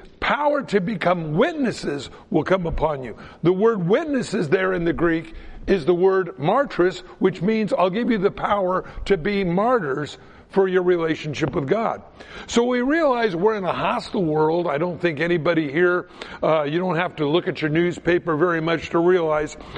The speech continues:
we're in a very hostile world against anything that's right, anything that's good. And this is what the problem is,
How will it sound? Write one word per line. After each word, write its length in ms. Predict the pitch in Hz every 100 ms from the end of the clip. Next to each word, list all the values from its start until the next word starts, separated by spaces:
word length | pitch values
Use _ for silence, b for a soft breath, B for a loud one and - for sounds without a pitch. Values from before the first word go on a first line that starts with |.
| B
we're 120 | -
in 60 | 185
a 80 | 156
very 400 | 127 190 190 160
hostile 720 | - - 214 220 - 196 160
world 500 | 147 185 170 147 143 B B B
against 400 | 165 160 196 - -
anything 460 | 214 247 151 208 185
that's 200 | 160 -
right, 400 | 160 175 180 180 - -
anything 480 | 196 208 196 196 175
that's 220 | 160 -
good. 380 | - 180 160 123 - B B
And 160 | 240 214
this 180 | 302 -
is 160 | 269
what 240 | 254 262 -
the 80 | 190
problem 720 | - 185 247 294 254 208 165
is, 280 | 165 180